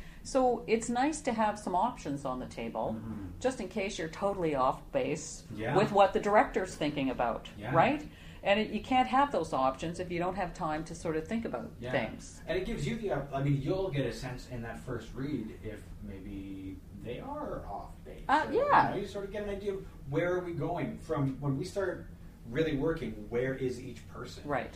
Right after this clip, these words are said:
Speaker 2: Which is not a thing you can know when they haven't, haven't read it yet.
Speaker 1: No, and, and,
Speaker 2: Yeah.
Speaker 1: you know, and having been an actor myself, I know it takes time to get there.
Speaker 2: Mm-hmm.
Speaker 1: And, um, in community theater,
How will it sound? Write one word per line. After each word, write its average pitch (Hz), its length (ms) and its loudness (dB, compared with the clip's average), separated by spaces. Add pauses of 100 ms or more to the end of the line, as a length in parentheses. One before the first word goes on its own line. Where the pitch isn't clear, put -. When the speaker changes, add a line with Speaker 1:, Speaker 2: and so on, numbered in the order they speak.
(120)
Speaker 2:
Which 139 140 -6
is 127 80 -4
not 135 200 0
a - 20 0
thing 139 140 -2
you 117 120 -4
can 113 200 -6
know 113 160 -2
when 113 120 -4
they 110 120 -4
haven't, 104 380 -8 (400)
haven't 113 220 -8
read - 180 -6
it - 40 -10
yet. - 60 -6
Speaker 1:
No, - 440 4
and, 175 200 6
and, - 100 -4
Speaker 2:
Yeah. 190 60 2
Speaker 1:
you 196 160 0
know, - 60 -4
and 185 200 4
having 190 360 2
been 185 260 0
an 190 100 0
actor 151 380 0
myself, 135 560 -2 (600)
I 143 80 2
know 139 220 0
it 160 80 -2
takes 165 260 -4
time 165 240 -2
to 175 80 -4
get 156 280 -4
there. - 280 -6
Speaker 2:
Mm-hmm. 139 500 -4
Speaker 1:
And, 147 800 2 (160)
um, 135 720 2 (500)
in 135 420 4
community 131 440 0
theater, 143 460 -2